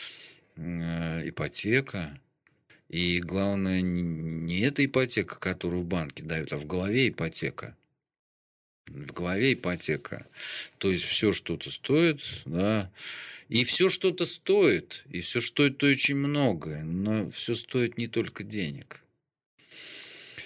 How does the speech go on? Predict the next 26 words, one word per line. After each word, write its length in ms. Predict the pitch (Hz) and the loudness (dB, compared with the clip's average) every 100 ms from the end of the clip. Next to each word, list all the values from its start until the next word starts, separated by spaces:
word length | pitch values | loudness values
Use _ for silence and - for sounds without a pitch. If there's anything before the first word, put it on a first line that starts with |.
| - _ - | -16 _ 0
Но 280 | 110 143 165 | 6 8 8
это 200 | - 170 | 4 2
если 300 | 165 - 170 | 4 4 4
очень 380 | 165 - 151 | 4 2 2
общо, 460 | 156 156 - 170 156 | 2 4 4 4 2
конечно, 760 | - 113 113 92 90 - - - | 2 2 2 2 0 -2 -4 -6
потому 460 | 87 87 101 107 113 | -6 -2 0 0 0
что, 440 | - - - 107 - - - | -2 -4 -2 -2 -2 -12 -8
а, 360 | - 104 104 95 - - | -2 2 2 0 -8 -6
тут 260 | 117 117 - - | -4 -2 -6 -8
есть 320 | 92 113 107 | -2 2 2
же 100 | 95 | 0
теория 460 | 92 - 156 220 120 | -2 0 2 4 2
и 20 | |
практика. 640 | - 78 71 - - - - _ _ _ _ _ _ _ _ | 2 -6 -8 -8 -10 -12 -16 _ _ _ _ _ _ _ _
М, 160 | 85 90 | -4 -2
теория 480 | - 113 131 160 165 | 2 4 6 6 6
и 40 | |
практика, 800 | 156 165 180 - - - 156 147 | 2 0 -2 -2 -4 -2 0 2
они, 460 | 143 156 156 147 104 - | 2 0 0 -2 -4 -8
э, 200 | 90 104 | -8 -6
да, 640 | 98 117 151 165 156 104 85 - | -2 -2 -2 -4 -6 -10 -14 -16
да. 560 | 78 87 101 143 143 107 - _ _ - | -10 -6 -6 -8 -10 -14 -18 _ _ -2
Служение 680 | - 120 139 190 208 175 | 2 6 6 6 6 4
женщине — 680 | 160 202 208 - 160 151 143 | 4 4 4 4 4 2 2
это, 580 | 139 139 135 127 123 | 2 2 4 4 2